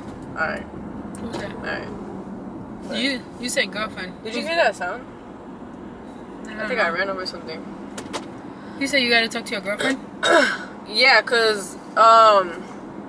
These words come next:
Speaker 1: I got invited to go to this thing in Miami. But I don't know if I wanna go. That's really why I said
Speaker 2: Who's
Speaker 1: I
Speaker 2: your
Speaker 1: was
Speaker 2: girlfriend?
Speaker 1: Uh,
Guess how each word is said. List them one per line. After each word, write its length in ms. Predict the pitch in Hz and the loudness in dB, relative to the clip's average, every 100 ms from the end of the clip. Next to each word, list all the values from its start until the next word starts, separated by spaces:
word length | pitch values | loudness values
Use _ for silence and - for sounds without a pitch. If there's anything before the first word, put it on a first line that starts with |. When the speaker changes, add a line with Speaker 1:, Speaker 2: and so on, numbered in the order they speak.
| - - - - - - - - 196 | -12 -12 -12 -12 -14 -14 -12 -4 0
Speaker 1:
I 80 | |
got 140 | 208 233 | 2 4
invited 320 | 202 208 196 | 6 6 6
to 80 | 170 | 0
go 80 | 190 | -4
to 120 | 185 | -4
this 140 | 180 | -8
thing 160 | - 202 | -6 -8
in 100 | 180 | -4
Miami. 440 | 175 175 180 165 - - - - - - - - - - - - - - | -2 -2 -4 -6 -10 -12 -14 -14 -12 -12 -14 -12 -12 -12 -12 -12 -14 -6
But 320 | 185 180 180 - - - - - - - - - - - - - - - - - - - - | -4 -2 -4 -8 -14 -14 -14 -14 -14 -14 -14 -12 -12 -14 -14 -14 -14 -14 -14 -14 -14 -14 0
I 80 | 349 | 4
don't 100 | 330 | 8
know 100 | 285 | 8
if 80 | 311 | 10
I 80 | |
wanna 200 | 311 320 302 | 10 10 8
go. 300 | 320 311 320 - - - - | 8 6 2 -8 -14 -14 0
That's 200 | 208 214 | 2 2
really 160 | 226 208 | -2 0
why 160 | - | 0
I 40 | 233 | 2
said 120 | 359 | 4
Speaker 2:
Who's 100 | 349 | 6
Speaker 1:
I 40 | |
Speaker 2:
your 100 | 349 | 8
Speaker 1:
was 60 | 262 | 8
Speaker 2:
girlfriend? 440 | 294 349 254 196 190 - - - - - - - - - | 8 8 4 0 -2 -10 -14 -14 -14 -14 -14 -12 -12 2
Speaker 1:
Uh, 260 | 359 440 466 | 8 8 8